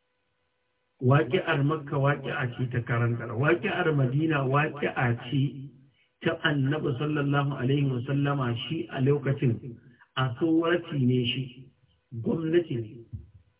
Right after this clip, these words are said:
Yana da iko ya ce a kamo, a kamo, a ɗaure, a ɗaure,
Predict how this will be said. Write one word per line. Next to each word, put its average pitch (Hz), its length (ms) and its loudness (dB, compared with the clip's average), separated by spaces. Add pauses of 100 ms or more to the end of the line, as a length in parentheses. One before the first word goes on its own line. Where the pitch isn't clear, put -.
(320)
Yana 147 360 4
da 139 140 -6
iko 165 340 0
ya 123 220 2
ce - 160 0
a 120 140 -8
kamo, 151 500 0
a 117 80 -4
kamo, 117 400 0 (960)
a 120 100 -4
ɗaure, 170 480 4
a - 100 -6
ɗaure, 135 380 0